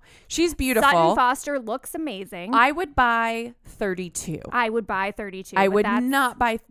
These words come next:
Speaker 1: twenty-six, but she
Speaker 2: Yeah.
Speaker 1: does look incredible,
Speaker 2: Yeah.
Speaker 1: and it's fine.
Speaker 2: Yeah.
Speaker 1: It's, f-, listen, we're
Speaker 2: You
Speaker 1: not
Speaker 2: ha-, as
Speaker 1: going
Speaker 2: long as
Speaker 1: for
Speaker 2: you
Speaker 1: realism here.
Speaker 2: suspend
Speaker 1: Yeah.
Speaker 2: that, but there's just something about being able to start your life over,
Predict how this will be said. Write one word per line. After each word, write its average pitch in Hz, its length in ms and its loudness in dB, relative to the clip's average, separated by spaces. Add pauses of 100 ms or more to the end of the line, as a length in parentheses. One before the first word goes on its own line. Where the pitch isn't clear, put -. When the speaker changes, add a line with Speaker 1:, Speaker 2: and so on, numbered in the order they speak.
Speaker 1:
twenty-six, 185 540 -6
but 233 200 -4
she 214 60 -8
Speaker 2:
Yeah. 196 120 -2
Speaker 1:
does 247 240 2
look 190 160 -6
incredible, 139 640 -6
Speaker 2:
Yeah. 208 100 0
Speaker 1:
and 202 100 0
it's - 160 -8
fine. 135 320 -8 (140)
Speaker 2:
Yeah. 214 120 2
Speaker 1:
It's, - 100 -4 (220)
f-, 175 100 -12
listen, 165 440 -4 (120)
we're 190 100 -2
Speaker 2:
You 190 40 -2
Speaker 1:
not 185 220 4
Speaker 2:
ha-, - 160 2
as 269 200 -4
Speaker 1:
going 190 260 6
Speaker 2:
long - 60 0
as 147 40 -6
Speaker 1:
for 175 120 2
Speaker 2:
you 170 60 0
Speaker 1:
realism 151 360 0
here. 151 100 -4
Speaker 2:
suspend 233 400 -2
Speaker 1:
Yeah. 170 160 2
Speaker 2:
that, 220 400 0 (280)
but 233 120 -4
there's 262 200 -4
just 254 160 -8
something 277 340 -4
about 202 380 -6
being 202 240 -12
able 202 240 -10
to 220 100 -16
start 185 300 -12
your 202 100 -10
life 185 320 -12
over, 254 420 -8